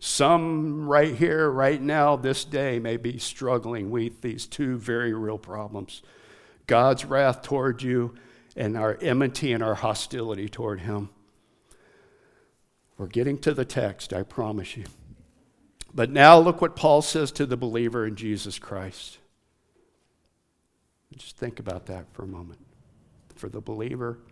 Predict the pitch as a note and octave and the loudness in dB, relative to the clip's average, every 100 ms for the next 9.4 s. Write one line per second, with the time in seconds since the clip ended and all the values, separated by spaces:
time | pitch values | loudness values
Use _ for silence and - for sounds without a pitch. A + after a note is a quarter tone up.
0 | _ _ _ - A2 - A2 G#2 F#2+ - | _ _ _ -18 -16 -10 -8 -8 -12 -12
1 | A2 F#2+ F#2 - A#2+ A#2+ C3+ B2 A2+ G#2 | -10 -8 -10 -10 -4 -4 -4 -4 -6 -6
2 | A#2 A#2 - A#2 A2+ G#2+ A2 G#2+ G#2 - | -6 -8 -10 -10 -6 -6 -6 -8 -10 -10
3 | F2+ F#2+ - - - - _ - A#2 A#2+ | -10 -10 -12 -20 -20 -20 _ -2 0 0
4 | C3 F#2+ A#2+ B2+ C3 - B2+ C#3 - E3+ | -6 -4 0 0 0 0 4 4 2 -4
5 | C#3 D3 C#3 C3 C3 - D3+ D3 D3 C3+ | -2 0 2 2 0 -4 -4 -2 0 2
6 | B2 - - G2+ G#2 - B2+ A#2 G2 F#2+ | 0 -2 -6 -10 -8 -6 -4 -2 -2 -2
7 | - - - - _ _ - A2+ A2 A2 | -8 -14 -20 -20 _ _ -14 -8 -4 0
8 | A2 A2+ G#2 - C#3 A#2+ - - F#2+ - | 0 0 -4 -6 -4 -4 -6 -6 -6 -6
9 | G2+ F#2 F2+ | -8 -6 -6